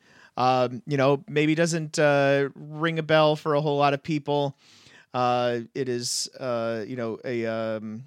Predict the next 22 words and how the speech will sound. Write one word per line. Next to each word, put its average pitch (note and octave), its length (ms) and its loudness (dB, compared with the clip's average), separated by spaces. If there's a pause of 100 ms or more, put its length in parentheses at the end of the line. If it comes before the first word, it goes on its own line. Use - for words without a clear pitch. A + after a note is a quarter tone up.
(360)
five C#3+ 300 0
seconds C#3+ 340 -2
left C#3 240 -4
in C#3 60 -6
the C3+ 60 -2
game. C#3 460 -4 (580)
Norwich C#3 440 -2
kicks C#3 200 -4
a C3+ 60 -4
twenty-two-yard C3 680 -2
field B2+ 260 -4
goal B2 120 -6
to B2+ 80 -6
win C3+ 180 -6
it. C#3+ 120 -4
This E4 180 -2
puts - 320 -2
Norwich F3 420 4
at D3+ 140 0
two F#3+ 220 2
and F#3 140 2
one, C#3 380 2